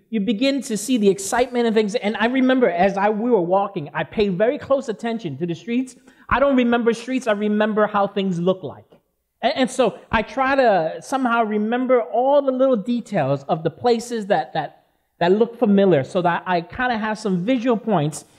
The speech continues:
in knowing and recognizing I'm on the right path. And so when dismissal time came and parents were picking up their children,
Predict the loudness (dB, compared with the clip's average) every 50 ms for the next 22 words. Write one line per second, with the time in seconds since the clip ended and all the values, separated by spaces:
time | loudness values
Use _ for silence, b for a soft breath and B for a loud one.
0 | b b b 4 6 6 6 4 4 4 2 2 2 2 0 0 0 -2 -2 0
1 | 0 0 0 -2 -2 -4 -2 0 0 2 2 2 2 2 2 2 2 0 -2 -2
2 | -2 -4 -4 -4 -6 -8 -16 _ _ _ _ b b b b b -2 -2 0 0
3 | 0 2 2 2 0 0 2 2 2 2 2 2 0 0 2 0 0 0 0 -2
4 | -2 -2 -2 -2 -4 -8 -8 -6 -4 -4 -4 -4 -4 -4 -4 -2 -2 -2 -2 -2
5 | -2 -2 -2 -2 -4 -6 -6 -4 -2 -2 -4 -4 -2 -2 -4 -2 -2 -4 -4 -2
6 | 0 0 0 0 2 2 0 0 2 0 0 0 2 2 0 0 -2 -2